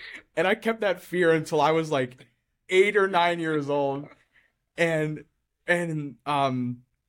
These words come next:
and of course, th-, that didn't put me off from the game. It was just when I get to that area, I would just find my dad, like,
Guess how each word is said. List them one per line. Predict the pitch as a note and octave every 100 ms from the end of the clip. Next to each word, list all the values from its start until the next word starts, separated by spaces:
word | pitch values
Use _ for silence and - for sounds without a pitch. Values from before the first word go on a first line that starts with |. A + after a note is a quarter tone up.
| _ _ _ -
and | F#3+ A#3+ G#3
of |
course, | A3 G#3+
th-, | G3 G#3+
that | G3+
didn't | G#3 D#3
put | G#3
me | D#3+
off | C#3
from | C#3+
the | A#2
game. | A#2+ F#3 C3
It | C3
was | C#3
just | C#3
when | D3 C#3+
I |
get | D#3
to | D#3+
that | C#3
area, | D3 E3 C#3 B2+
I | C3
would | C3
just | C3 -
find | C#3+ C#3+
my |
dad, | D3 D#3+ E3
like, | C#3+ B2+